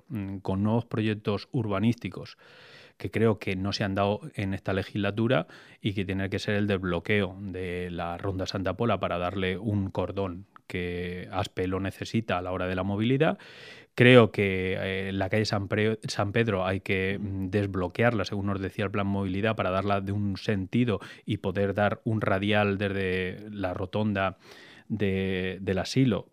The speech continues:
poder dar otra cobertura por la zona. Tenemos que desbloquear, evidentemente, el problema que tenemos de congestión de tráfico y esa famosa rotonda que se nos ha quedado en el tintero, eh, en esta legislatura,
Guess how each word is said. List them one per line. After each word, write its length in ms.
poder 360
dar 280
otra 400
cobertura 500
por 260
la 120
zona. 360
Tenemos 380
que 120
desbloquear, 380
evidentemente, 920
el 100
problema 320
que 80
tenemos 520
de 120
congestión 580
de 100
tráfico 600
y 160
esa 220
famosa 380
rotonda 520
que 100
se 140
nos 120
ha 80
quedado 200
en 80
el 100
tintero, 480
eh, 540
en 80
esta 220
legislatura, 880